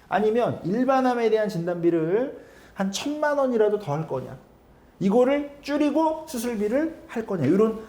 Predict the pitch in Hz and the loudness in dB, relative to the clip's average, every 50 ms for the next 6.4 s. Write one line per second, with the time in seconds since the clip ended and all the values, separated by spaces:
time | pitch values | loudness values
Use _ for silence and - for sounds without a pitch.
0 | - - - - - 262 262 254 262 262 240 226 175 151 147 147 156 151 147 131 | -20 -18 -14 -2 2 2 2 2 2 2 2 4 4 4 2 2 4 4 4 2
1 | 131 - - - - 131 160 185 220 202 220 202 196 170 135 135 - 170 170 156 | 2 2 0 2 4 2 2 2 2 2 2 4 4 4 4 2 0 -4 -6 -6
2 | 160 147 - 147 156 156 147 135 131 127 135 147 170 196 226 254 262 - - - | -4 -2 0 0 0 0 0 0 0 0 0 -4 -6 -6 -8 -10 -10 -12 -16 -20
3 | - - - _ _ _ - - - - - - - - - - - - - - | -20 -20 -20 _ _ _ -20 -20 -20 -20 -20 -20 -20 -18 -16 -16 -16 -4 0 2
4 | 156 156 294 302 320 311 330 320 320 320 320 320 302 233 143 143 160 180 214 233 | 2 4 4 2 4 4 4 4 4 4 4 4 4 6 6 6 6 4 4 4
5 | 233 226 226 240 233 233 233 233 - - 285 277 277 285 269 240 220 190 170 160 | 4 4 4 2 2 0 -2 -4 -4 -2 0 0 2 2 2 2 2 2 4 4
6 | 160 180 208 240 233 - - | 4 4 2 2 -2 -6 -10